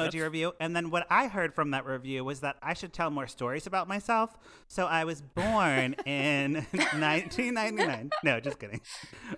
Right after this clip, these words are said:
Speaker 2: Um,
Speaker 1: <laughs> I
Speaker 2: not,
Speaker 1: was born
Speaker 2: I
Speaker 1: in
Speaker 2: was born, okay.
Speaker 1: two thousand five.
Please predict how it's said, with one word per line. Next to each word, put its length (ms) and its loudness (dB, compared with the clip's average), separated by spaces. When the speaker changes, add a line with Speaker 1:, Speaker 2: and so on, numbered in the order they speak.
Speaker 2:
Um, 580 6
Speaker 1:
<laughs> 180 -2
I 0 -
Speaker 2:
not, 300 6
Speaker 1:
was 160 -6
born 260 -4
Speaker 2:
I 80 2
Speaker 1:
in 40 2
Speaker 2:
was 100 -2
born, 140 0
okay. 120 -4
Speaker 1:
two 60 0
thousand 280 -4
five. 220 -6